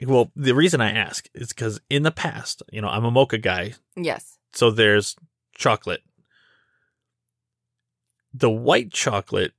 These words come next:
Speaker 2: Mm-hmm.
Speaker 1: seemed like it mixed better in the coffee 'cause when I got to the bottom,
Speaker 2: It's
Speaker 1: it
Speaker 2: lighter.
Speaker 1: wasn't separated like it normally
Speaker 2: Yeah.
Speaker 1: does, where you have a pile of chocolate sauce in the bottom of the glass.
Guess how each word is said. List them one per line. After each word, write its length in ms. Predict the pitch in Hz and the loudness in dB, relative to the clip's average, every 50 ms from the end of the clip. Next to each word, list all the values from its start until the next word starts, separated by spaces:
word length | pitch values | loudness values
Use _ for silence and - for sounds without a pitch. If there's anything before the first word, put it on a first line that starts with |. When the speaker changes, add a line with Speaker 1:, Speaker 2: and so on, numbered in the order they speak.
| _ | _
Speaker 2:
Mm-hmm. 260 | 180 202 220 208 214 294 - | -12 -10 -10 -10 -10 -8 -4
Speaker 1:
seemed 440 | - - - - 170 190 185 165 | -4 -2 0 0 -2 -2 -2 0
like 180 | 170 165 160 - | 0 0 0 0
it 100 | - - | -4 -6
mixed 520 | - 120 117 123 143 165 - - - - 156 | -4 -6 -2 -2 -2 -2 -4 -8 -12 -6 0
better 260 | - 113 113 117 110 | 2 4 4 4 4
in 100 | 107 101 | 2 0
the 80 | 104 104 | -4 -6
coffee 500 | - - - 165 170 160 - - 82 92 | -8 -4 -2 0 0 0 0 -4 -8 -8
'cause 220 | - - 110 107 | -4 -4 -4 -2
when 100 | 113 120 | -2 -2
I 60 | 131 135 | 0 2
got 180 | 160 170 170 | 2 0 0
to 80 | - - | 0 -4
the 80 | - | -6
bottom, 540 | 120 - - 131 151 147 117 101 98 104 113 - | -4 -2 0 0 2 2 2 0 0 -4 -8 -6
Speaker 2:
It's 140 | - 330 - | -4 -2 0
Speaker 1:
it 120 | 151 160 143 | 0 0 0
Speaker 2:
lighter. 160 | - - 131 | 2 2 4
Speaker 1:
wasn't 420 | 135 139 131 135 123 113 - _ - | 4 4 4 2 -2 -4 -6 _ -6
separated 800 | - - - - - 160 156 - 120 110 104 98 95 98 95 95 | -4 -2 -2 0 0 0 0 2 0 2 2 2 0 -2 -2 -2
like 160 | 101 98 - | -2 -2 -2
it 80 | 101 | -2
normally 140 | 107 107 - | 0 2 2
Speaker 2:
Yeah. 140 | 190 156 135 | 2 4 4
Speaker 1:
does, 180 | 107 107 107 107 | 4 2 2 2
where 120 | 107 110 | 0 0
you 80 | 110 104 | 0 0
have 160 | 117 113 101 | 0 0 -2
a 80 | 104 92 | -4 -6
pile 400 | - - - - 143 139 139 127 | -8 -8 -6 -2 2 2 2 2
of 120 | 113 104 | 2 0
chocolate 440 | - - - 139 143 - - 117 - | -4 -2 -2 -2 0 -2 -4 -6 -4
sauce 480 | - - 101 98 98 95 - - - - _ _ _ _ _ _ _ _ _ _ _ _ _ _ _ _ _ _ _ _ _ | -4 -4 -2 -2 -2 -2 -4 -6 -10 -14 _ _ _ _ _ _ _ _ _ _ _ _ _ _ _ _ _ _ _ _ _
in 140 | 147 151 147 | 0 2 2
the 80 | 135 123 | 2 2
bottom 300 | 120 131 117 113 110 107 | 4 4 4 4 2 0
of 60 | 101 | 0
the 60 | 104 | 0
glass. 460 | 104 110 92 82 - - - - - | 0 0 0 0 -2 -8 -12 -14 -14